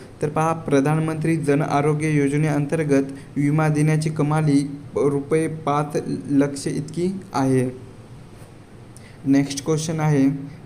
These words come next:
झारिया ही दगडी कोळशाचे खाण खालीलपैकी कोणत्या राज्यामध्ये आहे? तर ऑप्शन क्रमांक तीन, झारखंड या राज्यामध्ये झारिया ही दगडी कोळशाचे खाण आहे.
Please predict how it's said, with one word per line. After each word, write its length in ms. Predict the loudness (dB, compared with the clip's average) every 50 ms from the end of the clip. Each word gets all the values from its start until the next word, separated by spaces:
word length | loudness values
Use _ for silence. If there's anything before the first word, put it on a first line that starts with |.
| -12 -10
झारिया 560 | -6 -4 -2 0 2 2 2 2 2 2 2 2
ही 260 | 0 2 0 0 0
दगडी 400 | 0 0 0 2 2 0 -2 -2
कोळशाचे 580 | -2 2 2 2 2 2 0 -2 -2 -2 -4
खाण 380 | -8 -8 -8 -4 0 2 2 2 0 -2 -8 -12 -16 -18 -16 -8
खालीलपैकी 560 | -2 2 2 2 2 2 2 0 0 -2 -2 -4
कोणत्या 400 | -2 0 0 2 2 2 2 2
राज्यामध्ये 640 | 2 2 2 0 0 0 2 2 2 2 0 -2 -6 -8 -4
आहे? 340 | -2 0 2 4 6 6 4 4 0 -8 -12 -16 -18 -18 -18 -18 -18 -20 -20 -20 -20 -20 -20 -20 -20 -20 -20 -20 -20 -20 -20 -20 -20 -20 -20 -20 -20 -20 -20 -20 -20 -20 -20 -20 -18 -18 -18 -18 -18 -12 -6
तर 80 | -2 0
ऑप्शन 340 | 0 0 0 -2 -4 -4 -2
क्रमांक 440 | -2 0 0 2 0 0 0 -2 -4
तीन, 360 | -4 0 2 2 2 2 0 -4 -10 -12 -14 -10 -8 -6
झारखंड 540 | -4 -2 0 0 0 -2 -2 -2 -2 -2 -2 -4 -4 -2
या 180 | 0 0 2 2
राज्यामध्ये 720 | 2 2 2 2 0 0 0 0 0 2 4 4 4 2 0 -8 -12 -14 -10 -8 -8 -6
झारिया 540 | -4 0 0 2 2 2 2 2 2 0
ही 280 | 0 -4 -4 0 0 0
दगडी 420 | 0 0 -2 0 0 0 0 0
कोळशाचे 600 | 0 0 -2 -2 -2 -2 0 0 0 0 0 -2
खाण 260 | -6 -6 -4 -2 -2 -2 -2 -6 -8 -10 -8 -4
आहे. 580 | -2 0 2 4 4 2 2 -2 -8 -12 -16